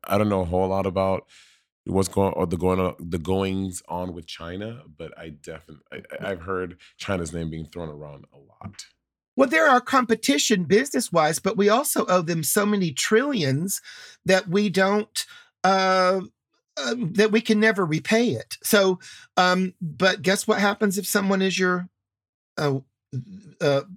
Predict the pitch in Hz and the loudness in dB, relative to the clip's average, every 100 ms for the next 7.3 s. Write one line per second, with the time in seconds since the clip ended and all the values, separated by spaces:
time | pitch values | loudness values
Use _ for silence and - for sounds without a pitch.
0 | _ 165 262 262 117 143 156 147 208 277 | _ -2 0 -2 -4 -4 -4 -2 -2 -2
1 | - - _ _ _ _ _ _ _ _ | -6 -10 _ _ _ _ _ _ _ _
2 | - 156 247 240 226 262 330 151 127 123 | -8 -2 0 2 0 0 0 0 0 0
3 | 123 123 117 113 117 180 269 180 147 175 | 0 -2 -2 -4 -6 -4 -6 -6 -8 -10
4 | - - _ - 175 170 - 453 466 - | -18 -20 _ 0 2 4 4 4 2 -2
5 | - - - - - - 180 180 175 175 | -6 -10 -8 -8 -4 2 4 6 4 0
6 | - - _ - 160 - 247 330 349 294 | -10 -20 _ -2 -2 2 2 4 2 2
7 | 226 220 - | 4 4 0